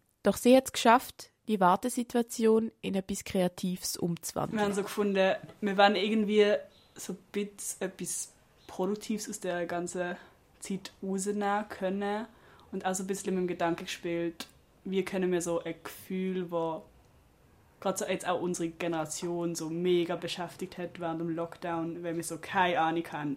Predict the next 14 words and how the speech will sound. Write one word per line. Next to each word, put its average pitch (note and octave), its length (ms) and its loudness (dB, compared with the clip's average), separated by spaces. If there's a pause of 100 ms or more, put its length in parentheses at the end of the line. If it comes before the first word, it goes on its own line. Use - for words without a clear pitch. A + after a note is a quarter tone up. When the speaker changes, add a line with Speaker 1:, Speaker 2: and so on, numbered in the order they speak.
Speaker 2:
wie F#3 120 0
lang F#3 360 4
das F#3+ 220 0
Ganze E3+ 360 -2
geht, D#3 560 -2 (1200)
wie A#3 180 6
lange A#3 340 12
wir A#3+ 80 10
noch G#3+ 180 12
darauf G#3 260 -2
warten A#3 500 8
müssen, A#3 500 2
dass F#3+ 160 -2
es - 240 0